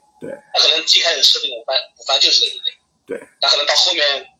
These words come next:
Speaker 2: 到后面篇章的时候再，再想出来，哦，他爸爸是雷神，雷神嘛，可能是后面的事情。
Speaker 1: 嗯。那，那，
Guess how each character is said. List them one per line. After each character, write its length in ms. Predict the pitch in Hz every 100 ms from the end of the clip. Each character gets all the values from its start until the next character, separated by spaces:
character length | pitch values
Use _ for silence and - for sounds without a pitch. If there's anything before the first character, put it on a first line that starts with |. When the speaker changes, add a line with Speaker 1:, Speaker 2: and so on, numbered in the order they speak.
| _ _
Speaker 2:
到 100 | -
后 140 | - 539
面 100 | -
篇 140 | -
章 80 | 640
的 60 | 719
时 80 |
候 80 | -
再， 160 | 605 587
再 140 | -
想 200 | - - -
出 100 | 120
来， 80 |
哦， 100 | 107 -
他 80 | 110
爸 100 | 110
爸 120 | 101
是 180 | - 95
雷 80 | 95
神， 180 | - - _ _
雷 100 | 104
神 140 | 104 - 98
嘛， 60 |
可 160 | 92 104
能 80 | -
是 180 | - -
后 140 | -
面 100 | -
的 60 | 98
事 120 | -
情。 400 | - - - 101
Speaker 1:
嗯。 220 | 92 87 90 - - _ _ _ _ _ _ _ _ _ - - - - -
那， 120 | - 127
那， 480 | 147 143 135 127